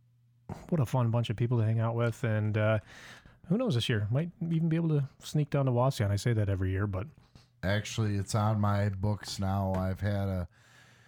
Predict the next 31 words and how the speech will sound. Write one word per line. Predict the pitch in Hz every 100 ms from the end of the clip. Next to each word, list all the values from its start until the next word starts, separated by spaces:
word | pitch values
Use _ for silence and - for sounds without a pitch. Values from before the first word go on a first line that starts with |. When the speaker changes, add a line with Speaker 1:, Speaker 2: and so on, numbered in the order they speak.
| - _ -
Speaker 2:
change | - 254 240 190
of | 160
plans, | - 160 160 156 147
so | - 143
to | 135
speak, | 120 - 131 151
from | 135 123
what | 120
my | 110
normal | 123 120 120 113
Thanksgiving | 107 127 120 110 - 110 110
plans | 104 117 110 107 98
are. | 107 107 107 110 - - -
And, | 127 113 113 104
uh, | 104 101 98
I | 92 127
will | 123 123 120
be | 127
going | 113 110 110
down | 110 104 107
to | 104
Wasion | 101 104 107 - 110 104 107
Sunday. | - - 117 120 113 110 95 - - -
I | 117
know | 135 131
I'm | 131
gonna | 139 135
miss | 127 127 120 120
all | 113
my | 110 117
light | 107 110 113